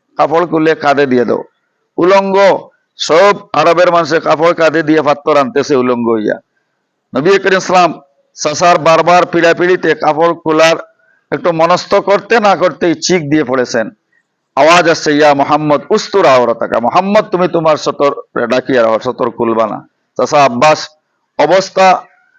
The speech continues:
বেগ-, আহ, অবস্থা অন্যরকম দেখে বললেন, আহ, "বাতিজা, তোমার কাপড় পরে নেই তা হোক।" যাই হোক, হজরে আসওয়াদ নিজের হাতে রাখলেন।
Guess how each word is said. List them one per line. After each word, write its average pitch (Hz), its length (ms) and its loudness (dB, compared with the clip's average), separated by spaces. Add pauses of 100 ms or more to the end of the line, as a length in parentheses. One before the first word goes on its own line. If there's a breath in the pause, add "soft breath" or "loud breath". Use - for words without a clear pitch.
(140)
বেগ-, 143 600 -2
আহ, 147 320 4
অবস্থা 180 340 0 (180)
অন্যরকম 170 640 0
দেখে 156 200 0
বললেন, 143 420 -2 (720)
আহ, 143 340 0
"বাতিজা, 151 460 2
তোমার 143 300 -4
কাপড় 143 340 -2
পরে 147 260 -2
নেই 131 200 -2
তা - 120 -4
হোক।" - 240 -6 (100)
যাই 170 160 2
হোক, 185 200 0
হজরে 160 360 2
আসওয়াদ 156 380 0
নিজের 139 260 2
হাতে 147 260 2
রাখলেন। 120 400 0